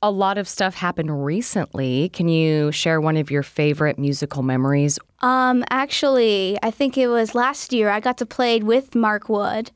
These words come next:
Speaker 2: on,
Speaker 1: Mm-hmm.
Speaker 2: on stage.
Speaker 1: Oh, wow. I,
Speaker 2: Yeah.
Speaker 1: here in Phoenix?
Speaker 2: Uh, yeah, in Phoenix.
Speaker 1: Okay. So how did you get that gig?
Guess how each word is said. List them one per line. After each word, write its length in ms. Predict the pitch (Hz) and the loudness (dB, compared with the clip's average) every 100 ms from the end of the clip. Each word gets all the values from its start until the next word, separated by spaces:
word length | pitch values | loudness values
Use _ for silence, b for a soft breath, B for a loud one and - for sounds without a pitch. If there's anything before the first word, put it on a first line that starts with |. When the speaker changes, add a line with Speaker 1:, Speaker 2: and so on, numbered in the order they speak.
| _ | _
Speaker 2:
on, 220 | - 220 285 | -2 0 2
Speaker 1:
Mm-hmm. 80 | |
Speaker 2:
on 260 | 233 247 277 | 2 2 2
stage. 840 | 262 - 240 208 190 208 - - - - | 0 -2 -2 0 -2 -4 -6 -10 -12 -4
Speaker 1:
Oh, 120 | 392 | 0
wow. 640 | 349 277 359 269 156 123 - | 2 2 2 0 0 -2 -2
I, 60 | 220 | 0
Speaker 2:
Yeah. 200 | 302 240 | 2 2
Speaker 1:
here 260 | 247 277 466 - - | 2 0 -2 -8 -4
in 120 | 254 | -2
Phoenix? 420 | 285 571 - - _ _ - | 0 -2 -6 -12 _ _ -2
Speaker 2:
Uh, 280 | 269 254 254 | 0 2 2
yeah, 160 | 311 | 2
in 100 | 247 | 0
Phoenix. 540 | 247 311 233 - - - _ - | 0 2 2 -2 -14 -20 _ -2
Speaker 1:
Okay. 640 | 294 - 208 165 175 269 B B B | -2 0 0 2 2 -2 B B B
So 380 | - - 226 220 | -4 0 2 2
how 180 | 180 220 | 0 0
did 220 | 247 220 | -2 -2
you 80 | 208 | -2
get 240 | 208 - | -2 -2
that 240 | 180 285 | -4 -4
gig? 340 | - 123 107 | -4 -4 -4